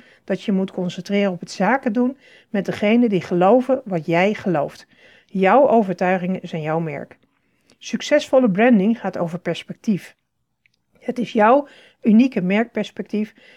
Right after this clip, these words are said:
waardoor je je onderscheidt van de rest. Ontdek dus wat jouw unieke merkperspectief is en communiceer dit continu aan jouw publiek.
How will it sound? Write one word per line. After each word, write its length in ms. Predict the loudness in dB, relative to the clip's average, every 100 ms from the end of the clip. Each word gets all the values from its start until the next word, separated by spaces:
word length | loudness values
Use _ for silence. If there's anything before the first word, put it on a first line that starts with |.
| _
waardoor 320 | -2 0 2
je 60 | 2
je 100 | 2
onderscheidt 520 | 0 -2 -2 -2 -2
van 140 | -2 -2
de 80 |
rest. 400 | -2 -8 -12 -18 _ _ -20 _ _
Ontdek 460 | 0 2 4 2 0
dus 240 | -2 -2
wat 220 | -4 -2
jouw 300 | 0 2 2
unieke 360 | 2 2 2 0
merkperspectief 840 | -2 -2 -4 -8 -8 -10 -8 -6
is 280 | -2 -2 -4
en 240 | -6 -6
communiceer 580 | -4 -4 -2 -4 -2 -4
dit 180 | -4 -4
continu 520 | -2 0 0 -2 -2 -2
aan 180 | -4
jouw 180 | -2 -2
publiek. 500 | -2 -2 0 -2 -6